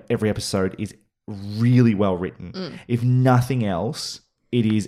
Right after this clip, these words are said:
Speaker 1: entertaining still,
Speaker 2: Mm-hmm.
Speaker 1: even if it's not the most interesting episode, even if it's the most,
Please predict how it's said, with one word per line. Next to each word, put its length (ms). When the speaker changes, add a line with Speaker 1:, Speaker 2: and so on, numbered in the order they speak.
Speaker 1:
entertaining 840
still, 460
Speaker 2:
Mm-hmm. 240
Speaker 1:
even 300
if 80
it's 120
not 220
the 60
most 500
interesting 480
episode, 420
even 200
if 80
it's 120
the 40
most, 280